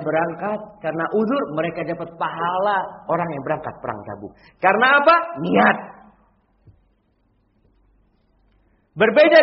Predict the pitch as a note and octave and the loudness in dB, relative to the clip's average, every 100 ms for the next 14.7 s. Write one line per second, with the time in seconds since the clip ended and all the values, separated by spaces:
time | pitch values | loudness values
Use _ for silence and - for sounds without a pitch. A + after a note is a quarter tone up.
0 | C#4+ D4+ C#4 D4+ D#4 D4+ C4+ C#4+ C4+ C4+ | 6 4 2 4 2 4 4 4 4 4
1 | C4+ A#3+ B3+ C#4+ A#3+ C#3+ F#3+ A#3+ C4+ C4+ | 4 2 0 0 -2 -4 0 4 6 4
2 | C#4 C#4 C4+ F4 F#4 - - _ _ _ | 4 2 2 0 -2 -8 -20 _ _ _
3 | F3+ A#3 B3 C#4+ C#4 C4 D4+ D4 - C4 | -8 -2 2 2 0 -2 0 0 -2 -2
4 | C#4 B3+ C#4 C4+ - - - - - A#3+ | -2 -2 -4 -4 -4 -14 -20 -4 0 2
5 | D4+ D4+ C4+ C#4 D4+ G#3+ G3 F3+ E3+ D#3+ | 2 4 2 6 4 4 2 0 2 -2
6 | G#2+ - - _ _ _ _ _ _ B2+ | -4 -8 -20 _ _ _ _ _ _ -10
7 | B2+ B2 B2 B2 B2 - A#2+ D3+ G#3+ A3 | -10 -10 -8 -6 -8 -8 -8 -4 -4 -6
8 | D#3+ G2+ - _ _ _ _ _ _ _ | -8 -14 -20 _ _ _ _ _ _ _
9 | _ _ _ _ _ _ _ G#2+ A#2+ A2 | _ _ _ _ _ _ _ -14 -14 -10
10 | A#2+ A2+ A#2 - A#2+ A#2+ A#2 - G#2+ A2 | -8 -8 -10 -8 -8 -6 -8 -12 -12 -10
11 | A2+ G#2 A2 G2 A#2 A2+ - A2 G#2 A2 | -12 -14 -16 -14 -12 -14 -14 -14 -12 -12
12 | C#3 D3 F#3 G#3 D#3 - _ _ _ _ | -14 -12 -10 -12 -14 -20 _ _ _ _
13 | _ _ _ _ _ _ _ _ _ _ | _ _ _ _ _ _ _ _ _ _
14 | _ G#2 - G#2 G#2 A#2 A#2 | _ -16 -12 -12 -10 -10 -10